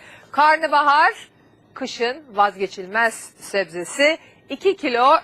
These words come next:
beş liralık koyuyorum şuraya. Lahana gene iki kilosu üç buçuk lira. Pırasalar var şurada. Pırasa,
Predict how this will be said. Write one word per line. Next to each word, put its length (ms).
beş 360
liralık 440
koyuyorum 460
şuraya. 480
Lahana 600
gene 280
iki 220
kilosu 680
üç 280
buçuk 320
lira. 320
Pırasalar 540
var 220
şurada. 380
Pırasa, 460